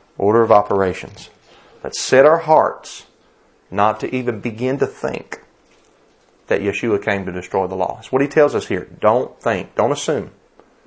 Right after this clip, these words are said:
that I came to destroy the law or the prophets.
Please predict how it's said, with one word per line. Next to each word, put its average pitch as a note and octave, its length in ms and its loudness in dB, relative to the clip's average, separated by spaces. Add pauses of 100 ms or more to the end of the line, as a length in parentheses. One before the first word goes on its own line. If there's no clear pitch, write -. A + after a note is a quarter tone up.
(400)
that G2 100 2
I F#2+ 60 2
came G2+ 240 -2
to F2+ 60 -4
destroy F#2 360 -2
the F2+ 80 -2
law F2+ 240 2
or G2 160 2
the F#2+ 80 -4
prophets. - 560 -8